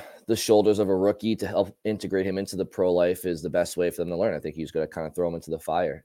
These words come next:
And if he's showing signs of fatigue or, like, he needs to, like I said, take a game or two off to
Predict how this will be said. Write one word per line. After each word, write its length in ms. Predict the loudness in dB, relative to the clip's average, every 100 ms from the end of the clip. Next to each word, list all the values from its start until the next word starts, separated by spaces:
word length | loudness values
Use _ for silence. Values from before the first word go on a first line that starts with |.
| -8
And 300 | -6 -4 -4
if 160 | -4
he's 180 | -4 -6
showing 400 | -2 0 0 -2
signs 460 | -6 -2 -2 0 -2
of 140 | -4
fatigue 540 | -6 -10 -8 -4 -4 -2
or, 180 | 0 0
like, 120 | -2
he 100 | -6
needs 340 | -8 -8 -8
to, 100 | -6
like 140 | -4 -2
I 100 | -4
said, 380 | -4 -4 -4 -10 _ _ _
take 180 | -8 -6
a 40 |
game 200 | -6 -6
or 60 | -8
two 220 | -4 2
off 180 | 2 2
to 280 | 0 -4 -4